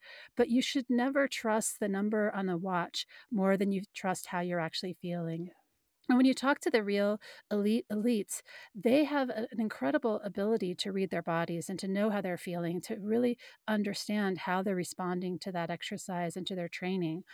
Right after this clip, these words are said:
Speaker 1: And so you can't just rely on some external factor. And I, I think there's this tendency to believe that data is somehow, um, you know, and by data, I mean something that you put a number on or a number that you, you get spit out by one of these trackers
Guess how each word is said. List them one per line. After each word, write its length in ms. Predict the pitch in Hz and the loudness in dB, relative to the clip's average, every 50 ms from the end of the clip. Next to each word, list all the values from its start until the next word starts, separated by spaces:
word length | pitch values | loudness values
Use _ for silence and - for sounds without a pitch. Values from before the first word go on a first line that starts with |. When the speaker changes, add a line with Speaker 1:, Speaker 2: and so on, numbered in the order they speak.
| - - - - - - | -20 -20 -20 -14 -8 -4
Speaker 1:
And 160 | 202 202 - | -2 -2 0
so 140 | - 220 202 | 0 0 0
you 180 | 202 220 226 | 2 0 0
can't 420 | - - - 262 262 285 302 - - | -2 -4 -2 0 2 2 2 0 -2
just 280 | - 202 190 - - | -4 -4 -4 -4 -4
rely 420 | 208 196 196 190 196 208 208 202 180 | -4 -2 -2 0 0 0 0 0 0
on 140 | 180 180 | -2 -2
some 240 | - - 208 190 196 - 208 | -2 -2 -2 -4 -4 -4 -6
external 440 | 190 - - - - 208 185 180 - | -8 -10 -10 -8 -6 -4 -4 -4 -4
factor. 460 | - - 190 190 196 - - 202 185 | -4 -4 -2 -2 -2 -4 -4 -4 -4
And 80 | 180 | -4
I, 80 | 180 214 - - | -4 -6 -6 -8
I 60 | 214 | -6
think 220 | - 269 285 269 - | -4 -2 -2 -2 -2
there's 140 | 285 254 | -2 -2
this 160 | - 214 - - | -2 -4 -6 -8
tendency 680 | - - 208 208 214 214 - - 202 180 170 175 170 - - - - - - - _ - | -6 -4 -4 -4 -4 -6 -8 -6 -4 -4 -4 -4 -6 -8 -16 -20 -20 -20 -20 -20 _ -2
to 80 | 247 196 | 0 2
believe 380 | 208 202 196 202 196 196 175 190 | 2 4 4 4 4 4 2 0
that 200 | 202 - - - | -2 -2 -4 -4
data 480 | 196 180 190 196 196 202 202 196 208 - | -2 0 0 2 2 2 2 2 0 -2
is 160 | 196 180 - | -2 -2 -2
somehow, 760 | - - 202 185 202 185 - - 190 185 180 180 185 202 - _ - - - - - - | -2 -2 -2 -2 -2 -4 -4 -4 -2 -2 0 -2 -2 -4 -6 _ -16 -20 -20 -20 -10 -4
um, 180 | 214 180 - | -2 -2 0
you 120 | 240 220 214 | 2 0 0
know, 60 | 208 208 | 2 2
and 80 | 214 | 2
by 140 | 214 220 220 | 4 4 4
data, 260 | 214 240 233 247 233 | 6 6 6 8 6
I 120 | 220 202 202 | 6 4 2
mean 180 | 196 196 190 | 0 -2 -2
something 320 | - - 262 247 277 254 233 | -2 -2 0 0 2 0 0
that 100 | 214 - | 0 -2
you 100 | 214 202 | -4 -4
put 180 | - 220 196 | -4 -4 -4
a 40 | 185 | -2
number 380 | 185 175 175 175 175 175 170 165 | -2 -2 -2 -2 -2 -2 -2 0
on 280 | 165 165 165 165 170 | 0 0 0 0 0
or 100 | 170 170 | -2 -2
a 40 | 180 | -2
number 300 | 170 175 185 185 196 190 | -2 -4 -2 -2 -4 -4
that 180 | 175 185 - 190 | -4 -6 -6 -6
you, 220 | 180 180 175 - - | -6 -4 -4 -6 -6
you 180 | 196 196 190 - _ _ _ - | -8 -8 -8 -8 _ _ _ -14
get 160 | 190 - - | -12 -10 -8
spit 280 | - - - 196 180 | -8 -6 -4 -2 -2
out 240 | 175 175 180 190 - _ - - - - | 0 0 0 0 -2 _ -14 -20 -12 -6
by 120 | - 202 185 | -2 -2 0
one 140 | 180 180 180 | 0 0 0
of 80 | 180 | 0
these 180 | 180 175 156 - | 0 -2 -2 -4
trackers 640 | - - 196 180 180 175 - 185 170 175 185 - | -4 -2 -2 -2 -2 -2 -2 -4 -4 -4 -6 -8